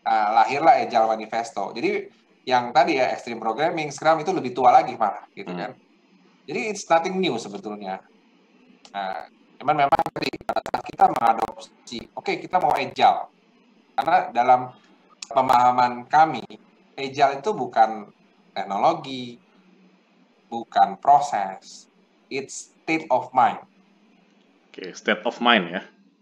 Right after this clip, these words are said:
Speaker 1: Ya, state of mind. Jadi kita sendiri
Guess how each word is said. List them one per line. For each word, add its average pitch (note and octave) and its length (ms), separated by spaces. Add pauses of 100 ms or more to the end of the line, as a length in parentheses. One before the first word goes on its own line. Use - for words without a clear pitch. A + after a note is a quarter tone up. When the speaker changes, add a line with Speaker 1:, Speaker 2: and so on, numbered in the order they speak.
(160)
Speaker 1:
Ya, G2 220
state E3+ 400
of - 240
mind. G#2 320
Jadi D3 320 (480)
kita F#3 240
sendiri E3 640